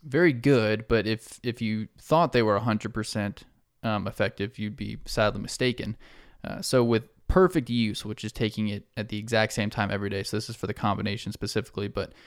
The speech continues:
um, if you're doing it perfectly, then the progestin only should be very similar. Um, the efficacy rates are, po-, or I should say the failure rates are point one percent, um, with perfect use, but it's five percent with typical use. So that would be,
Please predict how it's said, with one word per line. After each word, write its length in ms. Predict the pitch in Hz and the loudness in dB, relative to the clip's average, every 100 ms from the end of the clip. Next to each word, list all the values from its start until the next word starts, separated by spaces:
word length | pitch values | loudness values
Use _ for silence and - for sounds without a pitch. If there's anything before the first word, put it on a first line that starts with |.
| - _ | -20 _
um, 180 | 104 101 | -4 -4
if 140 | 110 107 | -4 -2
you're 80 | 110 | 4
doing 220 | 135 113 | 4 4
it 100 | - | 2
perfectly, 440 | 120 107 - 101 | 2 0 -2 -4
then 180 | 101 104 | -2 -4
the 80 | 104 | -4
progestin 600 | - 104 98 - 98 101 - _ - | -4 -2 -4 -4 -6 -6 -8 _ -4
only 260 | 117 107 104 | 0 0 0
should 220 | 110 101 | -2 -2
be 100 | 98 | -4
very 180 | 104 110 | -6 -4
similar. 480 | - 101 101 107 - - _ - | -2 0 0 -2 -6 -20 _ -2
Um, 340 | 107 107 104 - | 2 2 2 4
the 100 | 127 | 6
efficacy 400 | 143 139 - 117 | 6 4 2 4
rates 360 | 113 110 - | 4 4 0
are, 140 | 101 - _ _ _ _ | -4 -6 _ _ _ _
po-, 140 | - 123 | -4 0
or 60 | 113 | 0
I 60 | |
should 180 | 104 110 | -2 -4
say 100 | - | -6
the 100 | 95 | -6
failure 440 | - 147 151 113 107 | -2 4 6 4 2
rates 280 | 107 98 | -4 -4
are 120 | - 104 | -4 -4
point 300 | - 131 113 | 4 4 6
one 180 | 110 | 2
percent, 480 | - 107 - 101 107 - _ _ - | 2 -2 0 -2 -4 -8 _ _ -6
um, 520 | 110 107 104 104 117 - _ _ | 2 4 4 2 -2 -8 _ _
with 180 | 113 - | -4 4
perfect 320 | 165 160 120 | 8 8 6
use, 440 | 110 104 104 - - _ _ | 2 2 0 -6 -14 _ _
but 80 | 104 | -4
it's 140 | 95 - | -4 -4
five 400 | - 127 123 - | 2 4 4 2
percent 460 | 110 - 101 98 98 | -4 -2 -4 -2 -4
with 240 | 95 - | -4 -2
typical 400 | - 113 101 82 | -2 -2 -2 -4
use. 260 | 67 67 - | -6 -10 -12
So 300 | - - 98 | -8 -6 -4
that 140 | 95 | -4
would 140 | 151 - | -6 -8
be, 220 | 98 | -10